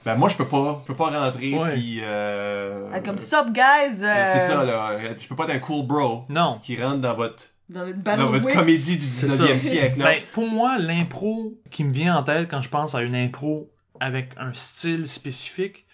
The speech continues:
Speaker 2: une forme spécifique, c'est l'impro que vous avez faite, les impromptus, au Zèbre,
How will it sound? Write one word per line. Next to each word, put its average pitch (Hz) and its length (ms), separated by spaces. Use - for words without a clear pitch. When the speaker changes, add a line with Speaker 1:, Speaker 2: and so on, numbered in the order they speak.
Speaker 2:
une 131 120
forme 165 580
spécifique, 170 580
c'est 139 140
l'impro 131 380
que 131 340
vous 120 140
avez 120 120
faite, 165 160
les 143 140
impromptus, 131 580
au 127 160
Zèbre, 135 540